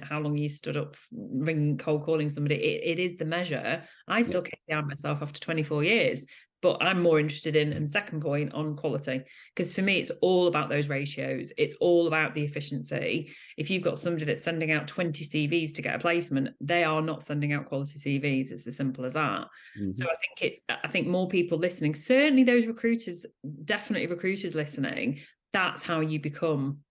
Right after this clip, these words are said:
Speaker 1: an expert recruiter. It's on quality. You still need to do the quantity of speaking to lots of candidates, you know, arranging lots of interviews for lots of candidates, but it's,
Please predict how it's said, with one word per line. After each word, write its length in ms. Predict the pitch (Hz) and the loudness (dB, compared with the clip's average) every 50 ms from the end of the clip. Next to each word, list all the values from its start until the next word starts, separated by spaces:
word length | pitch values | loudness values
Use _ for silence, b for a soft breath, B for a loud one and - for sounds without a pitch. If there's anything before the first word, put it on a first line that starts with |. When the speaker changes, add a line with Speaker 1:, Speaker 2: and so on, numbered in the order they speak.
| _ _ _ - | _ _ _ -4
Speaker 1:
an 140 | 156 156 | -2 -2
expert 440 | 160 - - - - - 147 143 - | -2 -2 -4 -8 -2 0 0 0 0
recruiter. 540 | - 147 - 160 156 147 147 - 139 120 - | -2 -2 0 0 0 0 0 -2 -4 -2 0
It's 220 | - - - - - - | -2 -2 -2 -4 -10 -2
on 180 | - 147 147 139 | 0 2 2 2
quality. 760 | 139 - 156 147 139 139 143 - 135 - - - - 143 B B B B B B | 0 0 -2 -2 -2 -2 -4 -4 -2 -2 -2 -2 -4 -8 B B B B B B
You 120 | 185 170 | -4 -4
still 260 | 151 - 220 214 214 | 0 2 2 2 4
need 200 | 202 196 190 185 | 4 2 2 0
to 100 | 185 - | -2 0
do 160 | - 185 185 | 2 2 2
the 40 | 175 | 2
quantity 680 | 175 - - 170 165 151 - - - 170 165 160 156 | 0 -2 -4 -4 -4 -6 -10 0 2 4 4 6 4
of 220 | - 156 151 - - - | 2 0 0 -2 -10 -16
speaking 400 | - - - 202 190 175 - 170 | -16 -4 -2 -2 0 0 0 -2
to 120 | 151 160 165 | 0 0 0
lots 180 | - - - | 0 0 -4
of 60 | 156 - | -6 -4
candidates, 720 | 160 156 156 151 147 160 156 156 156 151 - - - - | -2 -2 -2 0 0 2 4 4 2 2 0 -4 -8 -6
you 80 | - 160 | -2 0
know, 180 | 156 151 147 147 147 - | 0 0 -2 -2 -6 -2
arranging 400 | 135 151 170 180 180 180 170 170 | 0 2 2 2 2 0 -2 -4
lots 240 | 151 156 - - - | -4 -4 -4 -6 -6
of 60 | 156 | -6
interviews 460 | 160 165 160 147 - 151 156 151 147 147 - - | -4 -4 -4 -4 -2 -2 -2 0 -2 -4 -8 -4
for 180 | - 170 160 | 2 2 4
lots 300 | 165 170 - - - - | 4 4 2 0 -6 -10
of 80 | 147 - | -12 -8
candidates, 560 | - 143 143 143 139 143 135 - - - - | -6 -4 -4 -4 -4 -4 -2 -2 -2 -4 -4
but 160 | - 175 151 | -4 -4 -4
it's, 260 | - - - - - | -4 -6 -8 -12 -16